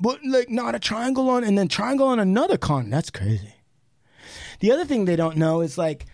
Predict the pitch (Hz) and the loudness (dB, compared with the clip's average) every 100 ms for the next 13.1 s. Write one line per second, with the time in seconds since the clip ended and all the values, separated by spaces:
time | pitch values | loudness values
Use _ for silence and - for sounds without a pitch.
0 | - - - - - - 233 247 220 160 | -20 -20 -20 -20 -8 -4 -2 0 0 2
1 | 180 180 175 180 156 - 170 180 156 160 | 2 2 2 2 0 -2 -2 0 0 0
2 | 147 131 131 175 165 135 123 117 113 113 | 0 -2 -2 0 2 0 0 -2 -2 -4
3 | 131 160 165 156 156 156 147 143 135 - | -2 -2 -2 -2 -2 -2 -2 -6 -8 -8
4 | 175 151 - _ _ _ _ _ _ _ | -10 -10 -14 _ _ _ _ _ _ _
5 | - 143 151 160 156 151 143 143 131 - | -8 -6 -6 -8 -6 -6 -6 -8 -12 -12
6 | 190 185 - _ _ _ - 208 202 120 | -12 -12 -14 _ _ _ -4 -2 -2 -4
7 | 110 107 107 147 202 180 - _ _ _ | -6 -6 -4 -2 -2 -4 -16 _ _ _
8 | _ _ _ _ _ _ _ _ _ - | _ _ _ _ _ _ _ _ _ -20
9 | - - - - 170 180 208 202 175 160 | -20 -20 -10 -2 2 2 2 2 2 2
10 | 208 160 143 139 139 - _ 151 151 151 | 0 0 0 -2 -4 -8 _ -4 0 2
11 | 135 135 160 143 131 120 - 147 165 160 | 4 4 2 0 -2 -4 -4 -4 -2 -4
12 | 127 143 151 123 143 170 - - - - | -2 0 0 0 -2 -2 -4 -12 -18 -20